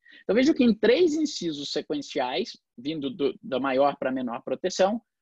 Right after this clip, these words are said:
num eu exijo reserva de, eh, jurisdição e reserva de lei. As comunicações, eh, telegráficas, postais, de dados e telefônicos. No outro, eu exijo apenas a reserva,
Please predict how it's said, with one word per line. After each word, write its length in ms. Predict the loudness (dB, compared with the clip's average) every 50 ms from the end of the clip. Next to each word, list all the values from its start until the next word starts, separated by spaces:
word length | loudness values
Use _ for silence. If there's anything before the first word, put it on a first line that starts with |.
| _
num 220 | 0 2 4 4 6
eu 140 | 6 4 4
exijo 320 | 2 2 -2 -6 -6 -4
reserva 500 | -4 -4 -4 -2 0 0 0 -2 -2 -6
de, 160 | -8 -10 -12 -16 _ _ _ _ _ _ _ _ _ _ _ _ _ _ _ _ _ _ _ -4
eh, 460 | -2 0 0 0 -2 -4 -6 -8 -8 -10
jurisdição 800 | -8 -6 -4 -4 -4 -6 -6 -8 -2 0 0 0 0 -2 -6 -14 _ _ _ _ _ -8
e 80 | -6
reserva 400 | -4 -2 0 0 0 0 0 0
de 100 | 0 0
lei. 240 | -2 -2 -4 -6 -10 _ _ _ _ _ _ _ _ _ _ _ _ _
As 80 | _ _
comunicações, 920 | _ -8 -8 -6 -6 -4 -4 -4 -4 -4 -6 -8 -6 -6 -8 -8 -10 -14 -18 _ _ _ _ _ _ _ _ _ _ _ _ _ _ _ _
eh, 120 | -10 -10 -6
telegráficas, 1080 | -6 -4 -4 -4 0 0 2 2 2 0 -2 -6 -6 -4 -2 -2 -2 -4 -8 -12 -16 _
postais, 800 | -14 -14 -12 -8 -4 -2 0 2 2 0 0 -2 -2 -4 -8 -12
de 160 | -14 -12 -12
dados 360 | -8 -4 -2 -2 -2 -4 -6
e 40 | -10
telefônicos. 720 | -10 -10 -10 -10 -10 _ -16 -16 -16 -20 _ _ -20 -20 _ _ _ _ _
No 100 | 2 4 6
outro, 380 | 6 6 4 0 -4 -8 -10 -10 _ _ _ _
eu 120 | -2 -2
exijo 280 | -2 -2 -2 -4 -4 -4
apenas 400 | -4 -4 -4 -6 -8 -6 -6 -6
a 80 | -6 -4
reserva, 720 | -4 -4 -4 -4 -2 -2 0 -2 -2 -4 -4 -4 -4 -6